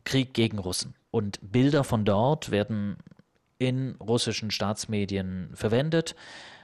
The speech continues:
Hier in Moskau, in der wichtigsten Fußgängerzone, gibt's beispielsweise so eine Ausstellung, die da steht, mit ganz jungen Kindern,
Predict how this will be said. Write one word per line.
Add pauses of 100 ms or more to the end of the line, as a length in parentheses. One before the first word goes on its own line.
Hier
in
Moskau,
in
der
wichtigsten
Fußgängerzone,
gibt's
beispielsweise
so
eine
Ausstellung,
die
da
steht,
mit (300)
ganz
jungen
Kindern,